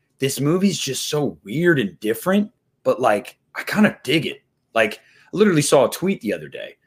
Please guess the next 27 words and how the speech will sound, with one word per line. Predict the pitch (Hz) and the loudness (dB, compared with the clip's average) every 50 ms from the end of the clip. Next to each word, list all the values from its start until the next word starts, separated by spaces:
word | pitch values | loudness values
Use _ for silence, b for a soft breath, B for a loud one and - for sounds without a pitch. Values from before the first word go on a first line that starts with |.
| _ _ - | _ _ -2
that | 127 127 | 0 0
was | 123 117 - | 0 0 0
like, | 131 113 104 - - _ | 0 -2 -2 -4 -2 _
"I | 120 127 | 2 4
don't | 151 165 151 | 4 4 2
know | 160 156 156 151 | 4 4 4 4
if | 151 | 4
this | - 143 135 - | 2 0 -2 0
says | - 143 131 131 - | 2 2 2 2 0
something | - 127 123 - 135 123 117 | -2 -2 -2 0 -2 -2 -2
about | 107 107 107 110 107 - | 0 0 0 0 0 -2
me. | 101 101 98 95 95 92 | -6 -8 -8 -8 -8 -8
Like, | 95 92 92 - - | -8 -8 -8 -8 -8
am | 104 107 | -6 -6
I | 110 123 | -4 -4
insane? | 113 101 104 - - - - 104 113 120 123 131 131 120 | -4 -4 -4 -4 -6 -6 -6 -4 -2 0 2 2 2 2
But | 110 101 | 2 0
I'm | 98 101 | 0 0
actually | 104 107 - - 127 | 0 0 -2 -2 -4
starting | - - 135 131 127 120 | 0 2 2 2 2 2
to | 107 95 | 0 0
like | 92 95 95 101 - - - | 0 2 0 0 -2 -6 -8
this | 95 87 - - 98 | -8 -8 -8 -8 -8
movie." | 87 90 90 78 80 76 | -8 -8 -8 -10 -12 -16
And | 64 71 | -16 -14
I'm | 85 87 | -12 -8
like, | 90 87 82 - | -8 -8 -8 -10